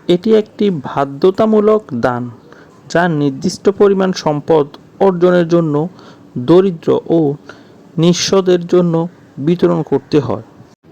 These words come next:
জাকাতের গুরুত্ব। জাকাত ইসলামের অত্যন্ত গুরুত্ব একটি ইবাদত। এটি ধনীদের সম্পদকে পরিশুদ্ধ এবং সমাজে ধনী গরিবের মধ্যে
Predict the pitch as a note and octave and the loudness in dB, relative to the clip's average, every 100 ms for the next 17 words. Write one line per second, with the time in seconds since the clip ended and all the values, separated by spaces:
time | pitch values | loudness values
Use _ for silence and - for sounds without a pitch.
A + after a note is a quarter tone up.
0 | C#3+ B2+ D3 F3 E3 E3 D3+ C#3 D3+ C#3 | -8 -4 -4 -4 -4 -2 -4 0 0 0
1 | - - G#2+ G#2+ - - - - - - | -4 -8 -8 -10 -18 -20 -20 -20 -20 -20
2 | - - C#3 E3+ E3 F3 E3+ - - - | -20 -12 -2 0 0 -2 -4 -10 -10 -4
3 | D#3+ E3+ - D#3 - D#3+ D#3 E3+ E3+ F3 | -4 -4 -4 -6 -4 -6 -4 -2 0 0
4 | E3+ E3+ C3+ C3 - F3 E3+ F3+ D3+ B2+ | 0 -4 -6 -6 -8 -10 -6 -2 -2 -2
5 | B2 - - - - - - E3 E3 F#3+ | -8 -14 -20 -20 -20 -18 -4 -4 -2 -4
6 | C#3+ C#3 D#3 D#3 E3+ E3+ - - - - | 0 0 0 0 -2 -2 -10 -16 -10 -4
7 | C#3+ - D#3 - E3+ E3 E3 D3+ - D3+ | -4 -2 -4 -4 -6 -2 0 0 -2 -8
8 | D3 E3 E3 - - - - F#3 D3 A#2 | -8 -8 -10 -12 -20 -20 -6 -4 -2 -4
9 | - - - - - - D3+ E3 E3+ G3 | -6 -18 -20 -20 -14 -4 -2 0 0 0
10 | E3+ D3+ D#3+ F3+ F3 E3+ E3 E3 D3+ D#3 | 2 0 0 0 0 2 2 2 0 -2
11 | D#3+ - D#3+ D#3 | -6 -2 0 0